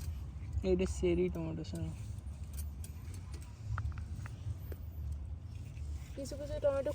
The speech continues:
Speaker 2: খুবই নরম হয়। আর, আর লাগবে না, না।
Speaker 1: এই যে দলি পড়ে যাচ্ছে।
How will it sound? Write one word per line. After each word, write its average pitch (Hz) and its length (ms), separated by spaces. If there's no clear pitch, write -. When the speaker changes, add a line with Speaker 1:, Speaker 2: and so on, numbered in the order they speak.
Speaker 2:
খুবই 302 200
নরম 262 320
হয়। 277 80
আর, 269 120
আর 285 180
লাগবে 254 260
না, 247 140
না। 226 120
Speaker 1:
এই 196 140
যে 190 100
দলি 185 340
পড়ে 202 260
যাচ্ছে। 170 440